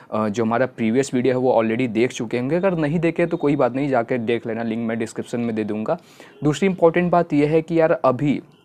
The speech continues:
इस वीडियो को लास्ट तक ज़रूर देखना, चाहे जो भी बच्चे इस वीडियो को देख रहे हैं। अ, अगर हम बात करें पंतनगर का, तो यार यहाँ पे मैं ट्वेंटी ट्वेंटी से वीडियो बनाते आ रहा हूँ और एक चीज़ मैंने यहाँ पे ऑब्जर्व किया है कि यार जो बच्चे उत्तराखंड के बाहर के स्टूडेंट हैं उनको ये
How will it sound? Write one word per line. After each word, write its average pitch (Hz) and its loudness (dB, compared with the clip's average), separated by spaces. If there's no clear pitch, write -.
इस 131 -4
वीडियो 143 6
को 175 4
लास्ट 139 4
तक 165 -2
ज़रूर 131 0
देखना, 123 -2
चाहे 123 -2
जो 120 0
भी 131 -2
बच्चे 123 -2
इस 120 -6
वीडियो 117 0
को 117 -4
देख 107 -2
रहे 104 -2
हैं। 131 -8
अ, 113 6
अगर 123 2
हम 165 -2
बात 147 2
करें 175 2
पंतनगर 151 2
का, 143 0
तो 147 -2
यार 151 0
यहाँ 131 -4
पे 143 -4
मैं 151 -4
ट्वेंटी 135 -2
ट्वेंटी 135 -2
से 139 -4
वीडियो 120 2
बनाते 120 -2
आ 110 2
रहा 117 0
हूँ 147 -4
और 160 4
एक 180 4
चीज़ 185 -6
मैंने 170 -2
यहाँ 147 -2
पे 151 -2
ऑब्जर्व 131 4
किया 131 0
है 127 -4
कि 135 -2
यार 139 0
जो 139 -4
बच्चे 143 -4
उत्तराखंड 135 -2
के 156 0
बाहर 120 -2
के 143 -2
स्टूडेंट 117 -4
हैं 139 -6
उनको 131 -4
ये 156 0